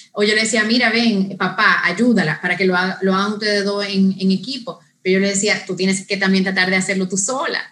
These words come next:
porque que si no, eh, eh, es frustrante." Que me pasa mucho que me dicen, "Ah, sí, a veces mientras estoy yo, todo fluye bien y después yo me voy y es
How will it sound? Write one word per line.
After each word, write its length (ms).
porque 320
que 140
si 180
no, 560
eh, 320
eh, 200
es 260
frustrante." 720
Que 140
me 60
pasa 180
mucho 160
que 60
me 80
dicen, 380
"Ah, 320
sí, 300
a 100
veces 960
mientras 380
estoy 260
yo, 340
todo 240
fluye 260
bien 460
y 60
después 200
yo 60
me 100
voy 240
y 60
es 60